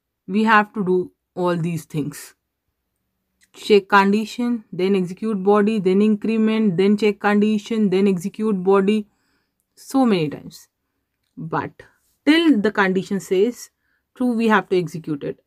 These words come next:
When it says false, we have to stop it. But what about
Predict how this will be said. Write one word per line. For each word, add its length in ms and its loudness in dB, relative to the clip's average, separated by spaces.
When 420 2
it 160 -6
says 300 -4
false, 340 -6
we 80 -2
have 200 -6
to 60 -14
stop 360 -18
it. 80 -20
But 280 0
what 440 0
about 600 0